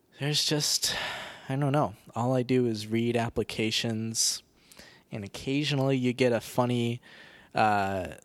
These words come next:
note or something interesting that happens. For instance, I was reading an application the other day, and I was reading this teacher recommendation,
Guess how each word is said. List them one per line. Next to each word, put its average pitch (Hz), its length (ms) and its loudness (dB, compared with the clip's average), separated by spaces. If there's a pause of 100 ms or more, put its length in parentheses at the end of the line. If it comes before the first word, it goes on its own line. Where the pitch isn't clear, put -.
(360)
note 117 640 2 (300)
or 113 340 2
something 107 380 -2
interesting 127 800 0
that 120 180 2
happens. 123 480 0
For - 160 -2
instance, 117 340 -2
I 110 80 4
was 107 160 0
reading 131 300 2
an 120 80 0
application 113 800 0 (600)
the 131 120 6
other 127 220 4
day, 110 260 4
and 101 120 0
I - 20 -2
was 101 160 -2
reading 143 220 2
this 123 180 0
teacher - 400 2
recommendation, 104 840 0